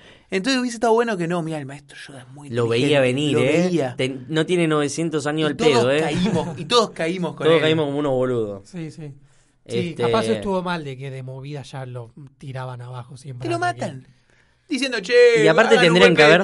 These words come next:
Speaker 2: haber
Speaker 1: hagan un golpe de estado".
Speaker 2: Tendrían que haber justificado también que Anakin, eh, sea bueno, porque al final nunca Anakin pu-, ganó una batalla. ¿Qué batalla ganó Anakin? Contra Conde Dooku, ya eso es un montón.
Speaker 1: Y lo mató. Y lo mató encima. O
Speaker 2: Y
Speaker 1: sea,
Speaker 2: lo
Speaker 1: no
Speaker 2: mató.
Speaker 1: ganaste,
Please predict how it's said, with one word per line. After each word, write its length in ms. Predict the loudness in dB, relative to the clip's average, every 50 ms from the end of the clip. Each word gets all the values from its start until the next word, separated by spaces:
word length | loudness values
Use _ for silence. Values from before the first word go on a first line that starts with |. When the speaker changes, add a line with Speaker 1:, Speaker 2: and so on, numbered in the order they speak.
| 0 -6
Speaker 2:
haber 40 | -8 -8 -8 -8
Speaker 1:
hagan 140 | -8 -10 -10
un 60 | -10 -8
golpe 240 | -8 -8 -6 -4 -4
de 60 | -4
estado". 680 | -6 -6 -10 -10 -10 -8 -8 -8 -8 -10 -12 -14 -16 -8 -4
Speaker 2:
Tendrían 320 | -2 0 2 2 0 2
que 60 | 2 0
haber 140 | 0 -2
justificado 640 | -4 -6 -8 -8 -8 -8 -8 -4 -2 -2 0 0 -2
también 460 | -2 -4 -4 -4 -4 -4 -4 -4 -4
que 160 | -6 -4 -4 -4
Anakin, 760 | -2 -2 -4 -6 -6 -8 -10 -8 -8 -8 -10 -12 -16 -20 _ -12
eh, 720 | -10 -8 -6 -6 -6 -6 -8 -8 -8 -8 -10 -10 -12 -14 -14 -14
sea 280 | -10 -6 -4 -2 -2
bueno, 340 | -2 -2 -2 -2 -2 -4 -6
porque 240 | -6 -6 -8 -8 -8
al 40 | -10
final 320 | -10 -10 -8 -8 -6 -6 -4
nunca 320 | -4 -4 -4 -4 -4 -4
Anakin 380 | -2 -4 -4 -6 -6 -8 -8 -8
pu-, 160 | -10 -10 -8
ganó 200 | -8 -6 -4 -4
una 140 | -4 -6 -6
batalla. 560 | -8 -8 -8 -10 -10 -10 -12 -14 -16 -16 -18 _ _ _ -12
¿Qué 160 | -12 -8 -6
batalla 360 | -4 -4 -4 -4 -6 -6 -6
ganó 240 | -6 -6 -6 -6 -6
Anakin? 360 | -8 -10 -12 -14 -16 -18 -20 _ _ _ -8
Contra 360 | -8 -6 -4 -4 -4 -4 -4
Conde 260 | -4 -4 -4 -4 -2
Dooku, 380 | -2 -2 -2 -4 -6 -10 -10 -10
ya 120 | -10 -10
eso 160 | -12 -10 -12 -12
es 100 | -10 -8
un 80 | -6 -6
montón. 340 | -6 -6 -8 -6 -4 -2
Speaker 1:
Y 40 | -2
lo 80 | -2 -2
mató. 560 | -4 -6 -6 -4 -4 -2 -2 -4 -4 -8 -12 _ _ _ _ _ _ _ _ _ _ _ _ _ _ _ _ _
Y 100 | -4 -2
lo 120 | -2 0 0
mató 260 | 0 -2 -2 -2 -4
encima. 440 | -4 -4 -6 -8 -8 -6 -6 -4 -2
O 40 |
Speaker 2:
Y 40 | 0
Speaker 1:
sea, 100 | 2 4
Speaker 2:
lo 100 | 4 4
Speaker 1:
no 60 | 4
Speaker 2:
mató. 280 | 4 6 6 4 4 2
Speaker 1:
ganaste, 180 | 0 -6 -14